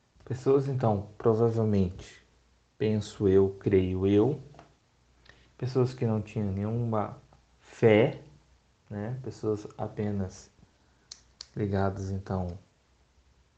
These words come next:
à ciência, né? Que não tinham nenhum respeito,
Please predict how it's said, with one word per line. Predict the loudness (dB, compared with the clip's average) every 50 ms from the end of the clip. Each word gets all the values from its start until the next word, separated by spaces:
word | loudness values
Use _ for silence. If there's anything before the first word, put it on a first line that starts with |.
| _ _ _ _ _ _ _ _ _ _ _ _ _ _ _
à | -16 -16
ciência, | -14 -6 -4 -2 0 0 0 0 -2 -4 -6 -8 -10 -12 -14 -20 -20 _ _ _ _ _ _ _ _ _ _ _
né? | -10 -8 -6 -6 -6 -6 -8 -10 -14 -20 -20 _ _ _ _ -20 _ _ _ _ _ _ _ _ -20 _ _ _ _ _ _ _ _ _ _ _
Que | _ -2
não | 2 2 4 4
tinham | 2 0 -2 -2 0
nenhum | 0 0 0 0
respeito, | -2 -4 -4 -6 -8 -2 0 2 2 2 0 -2 -6 -8 -8